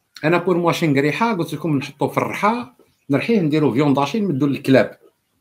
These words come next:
ياكلوه. تبون معاه.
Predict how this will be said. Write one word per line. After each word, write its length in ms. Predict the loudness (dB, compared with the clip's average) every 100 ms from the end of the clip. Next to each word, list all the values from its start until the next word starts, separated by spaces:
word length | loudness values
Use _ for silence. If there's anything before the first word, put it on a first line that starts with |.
| _ _ _ _ -2
ياكلوه. 420 | -2 -2 -8 -10 _ _ _ _ _ _ _ _ _ _ _ _ _ -18 -8
تبون 300 | -2 2 4
معاه. 320 | 4 2 -2